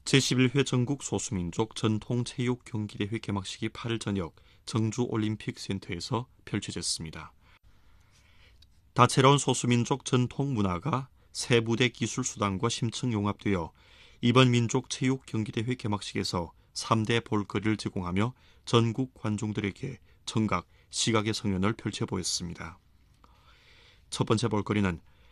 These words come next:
여러 민족이 다채로운 문화로 중화민족 한 가정의 모습을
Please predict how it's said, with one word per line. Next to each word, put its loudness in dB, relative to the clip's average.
여러 12
민족이 2
다채로운 -4
문화로 -2
중화민족 0
한 -8
가정의 0
모습을 -2